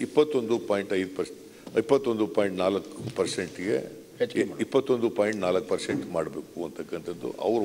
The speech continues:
Speaker 1: ವಾದ ಇದೆ. ನಾಗಮೋಹನ್ ದಾಸ್ ಅವರು ಒಂದು ರಿಪೋರ್ಟ್ ಕೊಟ್ಟಿದ್ದಾರೆ, ಅವ್ರದ್ದೊಂದು ಸಮಿತಿ ಮಾಡಿತ್ತು ಸಮ್ಮಿಶ್ರ ಸರ್ಕಾರ ಇದ್ದಾಗ,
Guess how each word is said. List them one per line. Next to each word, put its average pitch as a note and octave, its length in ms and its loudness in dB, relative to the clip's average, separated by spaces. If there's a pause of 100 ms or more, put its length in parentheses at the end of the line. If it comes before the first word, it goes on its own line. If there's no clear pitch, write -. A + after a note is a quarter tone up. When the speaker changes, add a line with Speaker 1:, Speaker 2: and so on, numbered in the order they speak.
Speaker 1:
ವಾದ E2 240 2
ಇದೆ. D2+ 280 -6 (760)
ನಾಗಮೋಹನ್ C3 480 4
ದಾಸ್ A#2 240 4
ಅವರು A2 180 6
ಒಂದು A2+ 180 2
ರಿಪೋರ್ಟ್ G2+ 300 2
ಕೊಟ್ಟಿದ್ದಾರೆ, D#2 580 -2 (1300)
ಅವ್ರದ್ದೊಂದು G#2 300 4
ಸಮಿತಿ A2 320 2
ಮಾಡಿತ್ತು G#2 760 0 (460)
ಸಮ್ಮಿಶ್ರ A2 320 4
ಸರ್ಕಾರ F#2+ 360 2
ಇದ್ದಾಗ, F2 400 0